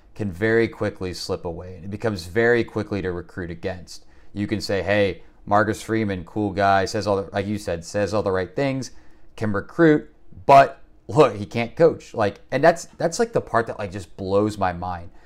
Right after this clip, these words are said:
How did this guy get the job? Like, he has no head coaching experience, and this is Notre Dame. This, this is, plays out exactly like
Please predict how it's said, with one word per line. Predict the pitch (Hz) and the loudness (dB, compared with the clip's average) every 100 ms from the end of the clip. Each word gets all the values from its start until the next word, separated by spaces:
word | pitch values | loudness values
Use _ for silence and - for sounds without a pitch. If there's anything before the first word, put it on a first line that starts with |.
| - - | -20 -14
How | - 160 214 | -6 -2 -2
did | 196 104 | -2 -4
this | 117 - | -6 -4
guy | 107 104 85 - | -2 -2 -2 -10
get | 90 98 - - | -8 -8 -10 -10
the | 113 | -6
job? | 175 190 - - - - - - | -4 -2 -4 -8 -20 -20 -16 -2
Like, | 113 104 - - | -2 -2 -10 -14
he | - 175 | -2 4
has | 220 170 | 4 4
no | 107 110 160 160 | 2 6 6 6
head | 143 165 | 2 -2
coaching | - 123 - 98 | -4 -6 -6 -12
experience, | 92 - 101 101 - | -12 -14 -14 -14 -8
and | 117 107 | -6 2
this | 165 170 | 2 0
is | 170 101 | -4 -4
Notre | 95 117 | -2 -2
Dame. | 165 196 - - - - - - | -2 -4 -8 -16 -20 -20 -12 4
This, | 170 175 - - - | 4 4 -4 -10 2
this | 151 - | 2 4
is, | 240 196 160 - - - | 0 -2 -6 -18 -20 2
plays | 165 165 117 | 6 8 6
out | 147 165 | 4 2
exactly | 127 98 104 127 - 160 | -2 -4 -2 -2 2 4
like | 127 | 4